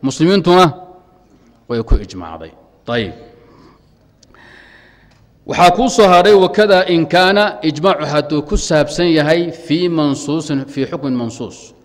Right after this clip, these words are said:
Xukum aan daruuri ahayn, laakiin Qur-aanku caddeeyey,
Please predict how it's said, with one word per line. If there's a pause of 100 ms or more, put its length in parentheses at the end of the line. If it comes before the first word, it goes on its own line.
(140)
Xukum
aan
daruuri
ahayn, (920)
laakiin
Qur-aanku
caddeeyey,